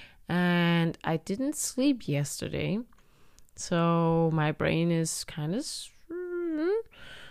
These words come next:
I'm feeling dizzy, definitely looking forward to fall asleep, even though it's only nine P M and I've been going to sleep really late.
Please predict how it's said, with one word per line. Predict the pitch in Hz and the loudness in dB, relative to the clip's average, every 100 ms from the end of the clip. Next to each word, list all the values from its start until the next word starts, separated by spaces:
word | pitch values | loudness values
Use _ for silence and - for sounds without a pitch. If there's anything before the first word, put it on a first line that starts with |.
| - - - | -20 -16 -6
I'm | - 180 175 165 170 180 180 | -2 0 0 0 -2 -2 -2
feeling | 226 262 311 285 | 4 4 6 6
dizzy, | 269 262 190 190 214 202 | 8 8 8 6 6 2
definitely | 196 202 226 214 208 208 208 202 - - - | 2 2 2 -2 0 4 4 2 -4 -16 -2
looking | 190 196 208 | 0 2 0
forward | - 196 196 | 2 4 4
to | 190 | 2
fall | 175 196 190 | 0 4 4
asleep, | 185 - 185 175 | 2 0 2 2
even | 175 170 | 2 2
though | 170 170 | 4 2
it's | 170 | 2
only | - 175 190 | 0 2 2
nine | 185 185 | 2 0
P | 185 175 | 0 0
M | 170 170 170 - - - | 2 2 -2 -8 -18 -10
and | 156 160 | -2 -2
I've | 165 | 2
been | 170 | 2
going | 165 170 | 4 2
to | 160 | 0
sleep | - 170 165 | -4 -2 0
really | 151 156 160 | 0 2 2
late. | 156 156 240 - | 4 4 4 2